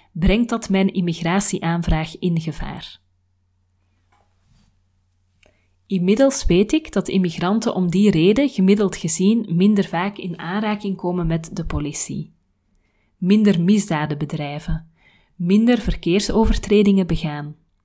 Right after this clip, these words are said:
Hard werken, hoofd omlaag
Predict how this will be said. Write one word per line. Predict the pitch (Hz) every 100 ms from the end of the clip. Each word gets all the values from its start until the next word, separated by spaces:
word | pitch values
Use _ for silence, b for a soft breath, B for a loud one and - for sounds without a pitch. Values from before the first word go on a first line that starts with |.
| _ _ _ _ _ _ _ _ _ _ _
Hard | - 196 214 - -
werken, | 165 151 - - 151 - b b b
hoofd | - 190 220 -
omlaag | - 202 170 143 143 -